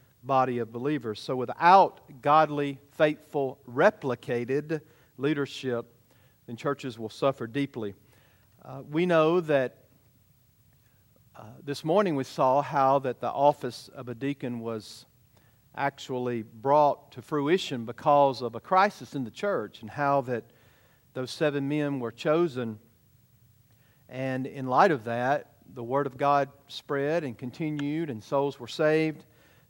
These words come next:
And so the unity as well was protected in the body. And as we get into the Apostle Paul's writings, we don't have him saved yet, do we, in Acts? We got to get to Acts nine to see the salvation of Paul. And in chapter thirteen,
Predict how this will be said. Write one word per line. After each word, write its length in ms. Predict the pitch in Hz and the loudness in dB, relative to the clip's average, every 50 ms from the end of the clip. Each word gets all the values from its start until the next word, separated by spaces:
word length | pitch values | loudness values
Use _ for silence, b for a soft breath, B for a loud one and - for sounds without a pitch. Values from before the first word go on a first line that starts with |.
| b _ | b _
And 460 | - 196 185 190 180 165 147 135 120 113 | 4 6 6 6 6 4 2 -2 -4 -8
so 420 | - - 165 151 143 135 131 123 - | -6 0 2 2 2 2 0 -2 -6
the 80 | - 131 | -10 -10
unity 480 | 139 135 151 175 185 170 - - 135 | -6 -4 -4 -2 -2 -4 -6 -6 -6
as 140 | 127 120 107 | -6 -6 -6
well 340 | 120 117 131 131 131 135 135 | -4 -2 0 2 2 2 0
was 160 | 127 127 117 | 0 -4 -8
protected 540 | - - 127 113 - 165 143 127 - - 127 | -10 -12 -12 -8 -2 -2 -2 -2 -2 -6 -8
in 100 | 123 120 | -6 -6
the 80 | 120 113 | -6 -2
body. 400 | 120 143 160 160 143 127 113 107 b b b b b b b b b b b _ | 2 4 4 4 4 2 -2 -6 b b b b b b b b b b b _
And 100 | 139 135 | -4 0
as 160 | 156 165 156 | 0 0 0
we 120 | 151 151 143 | -2 -8 -4
get 200 | 127 156 175 190 | -2 0 2 2
into 480 | 196 190 185 170 - - 165 156 147 | 2 2 0 -2 -6 -6 -6 -4 -4
the 100 | 139 139 | -4 -4
Apostle 460 | 131 - - 170 170 165 - - 139 | -6 -4 2 4 4 4 4 0 -8
Paul's 460 | 113 - - 156 160 151 139 127 113 117 | -10 0 2 4 6 6 4 2 0 -2
writings, 640 | 123 135 147 147 127 110 104 113 120 123 - - _ b b b b b b b b b | 0 2 2 2 0 -2 -6 -10 -12 -14 -16 -20 _ b b b b b b b b b
we 100 | - 147 | -2 2
don't 140 | 165 180 175 | 2 2 6
have 160 | 185 180 170 | 6 4 4
him 120 | 165 156 | 4 -2
saved 460 | 139 - - 190 180 170 147 131 120 123 | -4 0 2 4 4 6 4 2 -2 -2
yet, 240 | 147 143 120 - | 0 0 0 -2
do 140 | - 131 131 | -4 -6 -4
we, 160 | 131 139 135 | -4 -4 -4
in 80 | 127 127 | -4 -2
Acts? 440 | 131 139 147 151 - - - - _ _ _ _ _ _ _ _ _ b b b b b b b b | -2 -2 -2 -2 -4 -8 -18 -20 _ _ _ _ _ _ _ _ _ b b b b b b b b
We 60 | - | -2
got 140 | 120 147 147 | 4 4 4
to 60 | 147 | 4
get 180 | 135 147 156 151 | 4 0 -2 0
to 80 | - 135 | 0 2
Acts 300 | 139 156 160 156 - - | 2 2 2 2 -2 -2
nine 480 | 156 151 143 123 120 127 147 170 165 143 _ _ b b b b b b | 0 0 2 2 0 0 -2 -4 -6 -10 _ _ b b b b b b
to 100 | _ - | _ -16
see 180 | - - 160 151 | -8 -4 -4 -4
the 80 | 135 131 | -4 -4
salvation 560 | - - 156 139 139 139 139 139 - - 139 | 0 4 6 6 6 6 4 0 -2 -4 -8
of 140 | 123 - - | -8 -8 -2
Paul. 460 | - 185 170 147 135 131 143 151 151 | 2 4 6 6 6 6 4 4 2
And 100 | 135 135 | -2 -4
in 100 | 135 131 | -6 -4
chapter 340 | - 165 156 147 - 143 131 | 0 2 2 2 2 -2 -6
thirteen, 760 | - 175 156 151 - - - 175 170 165 147 139 135 131 | -2 -2 -2 -2 -2 -4 -6 -4 -2 -2 -2 -2 -4 -6